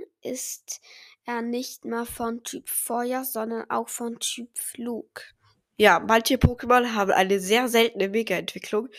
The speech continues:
Speaker 2: Glurak hat sogar zwei Mega-, Mega-Entwicklungen.
Speaker 1: Die Power der Megasteine, die aber auch von Glurak die Megasteine werden, auch Gluraknit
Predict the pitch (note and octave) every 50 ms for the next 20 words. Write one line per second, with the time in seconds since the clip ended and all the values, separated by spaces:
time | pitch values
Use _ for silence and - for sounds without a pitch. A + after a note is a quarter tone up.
0 | - - - _ _ - A#3+ C4+ C4+ C4+ C4+ C4 - - - A#3+ A#3 - C4 A3+
1 | G3+ A3 G#3+ A3 - - - B3+ B3 A#3 G#3+ - - D3+ D3+ D#3 - F3+ F3 E3
2 | - _ - F3+ F3+ F3 F#3 F3 D#3+ D#3 F3 F3+ - - F#3 - - G3 F3+ F3+
3 | F3+ F#3 G3+ G#3 _ _ _ _ - - - - _ _ _ _ _ - B3+ -
4 | - - - B3+ B3+ B3 C4 C#4 D4 D4 C#4 C4 B3 A#3+ A3+ A#3 A#3 A#3+ - -
5 | - - _ _ - A#3+ B3 B3+ C4+ C#4 - C#4 C#4 D4 - - - - - -
6 | A#3+ B3 C4 C4+ C4+ C#4 C#4 C#4+ D#4 D#4 C#4 C4+ A3+ A#3 B3 B3 - - _ -
7 | G#3+ A#3 A#3 A#3 A3+ G#3 - - G#3 G#3+ G#3+ A3 A3+ A#3+ - - - - - -
8 | - - - - - - - - C#4+ - _ _ _ _ _ _ _ - A#3+ -
9 | - - - _ - - - A#3 A#3 A#3+ B3 A3+ - A#3 B3+ B3 A#3+ - B3 A#3
10 | A3+ - - - A3+ A3+ A3+ A3+ A#3 A#3 A#3 A3+ A3+ A3+ - - - - - -
11 | A#3 A#3 A3+ A3 A#3 A3+ A3+ A3 A3 A3 A3 A3+ A3 _ - A3+ A3+ - _ _
12 | _ - - - - _ _ _ - G#3 A3+ A3 A3+ - - - - _ _ _
13 | _ _ _ _ _ _ A#3 A#3+ B3 A#3+ A3+ A3 A3 A3 - - A#3 A3 A3 A3+
14 | A3+ A3+ A3+ A#3 A#3 _ - -